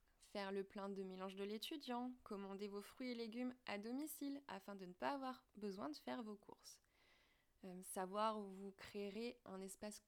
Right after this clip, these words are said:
cocoon, rien qu'à vous, au retour de la maternité ou après l'accouchement à domicile. Vous pouvez organiser tout un espace de maternage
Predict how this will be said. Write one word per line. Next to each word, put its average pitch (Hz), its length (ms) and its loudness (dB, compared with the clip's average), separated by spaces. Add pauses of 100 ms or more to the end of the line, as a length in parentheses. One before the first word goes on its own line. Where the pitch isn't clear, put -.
(140)
cocoon, 247 460 0 (180)
rien 330 200 0
qu'à 277 180 4
vous, 202 200 0 (380)
au 320 80 6
retour 311 300 4
de 247 60 4
la 233 120 2
maternité 202 640 0 (400)
ou 214 120 4
après 208 280 2
l'accouchement 254 500 2
à 226 100 4
domicile. 196 560 -2 (1040)
Vous 202 100 -6
pouvez 240 500 4
organiser 214 540 2
tout - 300 -2
un 277 140 4
espace 262 440 4
de 214 100 -2
maternage 226 840 2